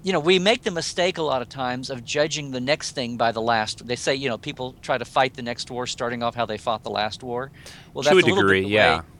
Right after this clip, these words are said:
Speaker 2: yeah.
Speaker 1: it's a little bit the way you think of it. A different producer. Now, there'll, there'll be good and bad. Are they true to Gene and the philosophy and the vision and the continuity and the canon or not?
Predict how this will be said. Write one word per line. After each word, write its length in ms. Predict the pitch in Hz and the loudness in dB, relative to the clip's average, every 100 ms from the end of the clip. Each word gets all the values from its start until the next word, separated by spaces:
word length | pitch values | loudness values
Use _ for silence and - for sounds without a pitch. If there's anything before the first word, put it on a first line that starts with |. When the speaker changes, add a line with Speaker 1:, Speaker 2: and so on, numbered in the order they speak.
| - | -14
Speaker 2:
yeah. 220 | 98 87 80 | -4 -2 -2
Speaker 1:
it's 120 | - | -2
a 60 | |
little 160 | 240 269 | -4 -2
bit 100 | 240 | -6
the 80 | 180 | 0
way 120 | 175 | 0
you 100 | 160 | 0
think 240 | - 160 | -6 -8
of 100 | 165 | -8
it. 120 | 165 - - - | -12 -16 -20 -6
A 80 | 185 | -2
different 380 | 202 226 277 - | 0 -2 -6 -8
producer. 600 | 175 147 185 - - - | -10 -6 -6 -6 -8 -4
Now, 180 | 190 180 160 | 0 0 2
there'll, 240 | 190 180 | -2 -2
there'll 160 | 160 170 | -2 -4
be 160 | 170 | -4
good 200 | 156 175 | -4 -6
and 80 | 165 | -2
bad. 300 | 190 180 110 - | 2 4 2 -2
Are 80 | 131 | -4
they 140 | 131 | -4
true 260 | - 165 156 | -8 -10 -10
to 80 | |
Gene 500 | 147 139 156 170 190 190 - | -10 -12 -12 -12 -14 -18 -12
and 180 | 147 139 | -10 -10
the 60 | |
philosophy 400 | - 147 147 - | -4 0 0 -2
and 80 | 147 | -10
the 60 | 123 | -4
vision 320 | 139 135 147 | -4 -4 -8
and 120 | 127 | -8
the 60 | 120 | -8
continuity 540 | - 139 120 135 156 | -2 0 0 -2 -2
and 80 | 131 | -4
the 40 | |
canon 380 | - 135 147 185 127 | -2 0 0 -2 0
or 100 | 127 | 2
not? 380 | 120 - - | 2 0 -8